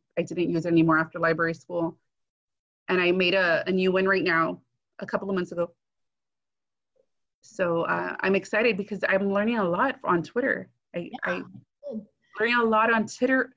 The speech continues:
Speaker 1: Twitter and TikTok, believe it or not. TikTok, I'm learning a lot too, but
Speaker 2: Mm-hmm.
Speaker 1: not library stuff. And TikTok, I, I, I take care of plants and, um,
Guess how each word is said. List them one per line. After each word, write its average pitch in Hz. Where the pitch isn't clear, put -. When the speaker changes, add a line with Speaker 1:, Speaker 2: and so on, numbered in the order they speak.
Speaker 1:
Twitter 311
and 190
TikTok, -
believe 180
it 175
or 165
not. 156
TikTok, 247
I'm 220
learning 214
a 208
lot 190
too, -
but 214
Speaker 2:
Mm-hmm. 220
Speaker 1:
not 226
library 190
stuff. 165
And 196
TikTok, -
I, 180
I, 196
I 180
take 196
care 196
of 185
plants 175
and, 160
um, 151